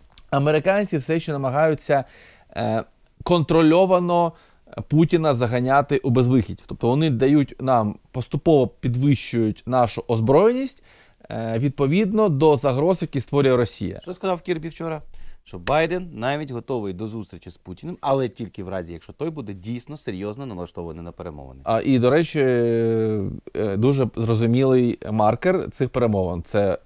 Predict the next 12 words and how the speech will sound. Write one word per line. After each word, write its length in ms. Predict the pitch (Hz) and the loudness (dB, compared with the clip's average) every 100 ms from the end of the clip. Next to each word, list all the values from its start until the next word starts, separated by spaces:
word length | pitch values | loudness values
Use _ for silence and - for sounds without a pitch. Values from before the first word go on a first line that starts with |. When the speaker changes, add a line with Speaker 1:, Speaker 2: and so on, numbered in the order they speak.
| - | -12
Speaker 1:
російська 600 | 76 110 104 123 - 175 | -8 -6 -6 -4 2 2
армія 200 | 160 107 | 2 -2
геть 160 | 117 | -2
з 60 | 104 | -4
України. 380 | - 95 76 - - - 110 | -4 -6 -6 -12 -20 -20 -16
Speaker 2:
Мгм. 160 | 147 147 | -16 -6
Speaker 1:
І 140 | 113 | -6
це, 580 | - 151 160 175 156 127 - | -2 2 4 4 4 2 -4
е, 260 | 117 110 107 | -6 -4 -4
достатньо 480 | 117 - 143 139 113 113 | -4 -2 -2 -2 -6 -4
гарний 260 | 120 127 120 | 0 0 0
сигнал. 400 | - 113 90 | -4 -4 -4